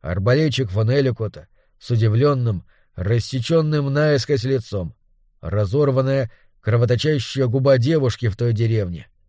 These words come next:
озлобленный и испуганный взгляд женщины с ножом в дрожащей вытянутой руке и болт,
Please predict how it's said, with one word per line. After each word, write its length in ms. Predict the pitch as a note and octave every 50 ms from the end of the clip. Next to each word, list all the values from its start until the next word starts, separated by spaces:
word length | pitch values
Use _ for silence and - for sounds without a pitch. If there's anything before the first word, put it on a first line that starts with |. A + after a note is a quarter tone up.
| _ _ _ _ _
озлобленный 760 | - F2+ G#2+ A2 A#2 D3 E3 E3+ D#3+ D3+ D3 D3 D3 D3 D3
и 200 | C#3 C#3 C#3 C3+
испуганный 520 | A#2+ - - D#3+ E3+ C3 D#3 C#3+ D3 C#3+
взгляд 360 | B2+ A2+ A2 B2 D3 D3+ C#3+
женщины 560 | A2+ A2 C#3+ D#3+ D#3 C#3 B2 - B2 B2+ B2 A2+
с 100 | - A2+
ножом 420 | A2+ A2+ G#2+ A2 D#3 D3+ C#3+ A#2+
в 40 | A2+
дрожащей 680 | A#2 B2+ B2+ A#2 G#2 D3 D#3 D3 A2+ - - B2 B2
вытянутой 560 | A#2 G#2 C3 C#3+ A2 B2+ C3 C3 A#2+ B2 B2+ B2
руке 400 | B2 A2+ G2 G#2 G2 F2+ - - _ _ _ _ _ _ _ _
и 120 | - G2 G#2
болт, 540 | G2+ G2+ G#2+ C3 B2 G#2 F2+ - - _